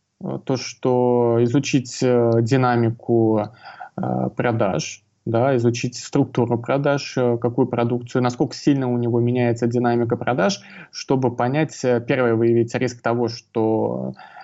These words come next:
э, какая-то продукция просто, э, лежит на складе, и это потом может быть, э, убытком, да, тем же самым. То есть он может постоянно менять, э,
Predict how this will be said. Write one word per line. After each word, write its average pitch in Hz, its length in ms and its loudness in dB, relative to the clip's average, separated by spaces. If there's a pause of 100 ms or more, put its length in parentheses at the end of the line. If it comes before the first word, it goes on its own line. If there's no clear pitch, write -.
(140)
э, 113 320 -2
какая-то 123 380 -2
продукция 120 480 -2
просто, 110 560 -2
э, 117 320 -2
лежит 120 340 4
на 117 120 2
складе, 107 840 0
и 113 380 4
это 120 200 -2
потом 117 320 0
может 113 340 4
быть, 110 360 -2
э, 123 140 -2
убытком, 131 680 2
да, 120 160 2
тем 120 240 0
же 113 80 0
самым. 107 320 -4
То 107 80 -2
есть 107 160 -4
он 123 300 2
может 123 240 2
постоянно 123 380 0
менять, 123 500 -2
э, 113 260 0